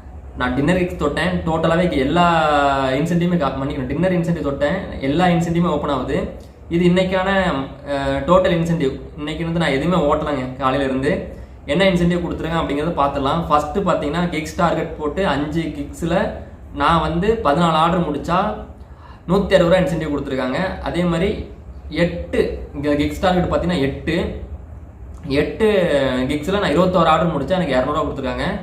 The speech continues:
அப்புறம் வந்து பத்து கிக்ஸ், சரி, மன்னிக்கணும், பத்து, ஆ, கரெக்டு தான், பத்து கிக்ஸில்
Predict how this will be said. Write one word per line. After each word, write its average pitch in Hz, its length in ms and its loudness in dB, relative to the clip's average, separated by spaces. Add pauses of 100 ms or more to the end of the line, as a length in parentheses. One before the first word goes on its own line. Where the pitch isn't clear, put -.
(340)
அப்புறம் 190 240 2
வந்து 190 140 0
பத்து 160 440 0
கிக்ஸ், 170 300 -2 (380)
சரி, 143 200 -4
மன்னிக்கணும், 151 240 0
பத்து, 175 420 0
ஆ, 147 80 4 (800)
கரெக்டு 143 200 -4
தான், - 180 -4 (180)
பத்து 135 240 0
கிக்ஸில் 170 400 0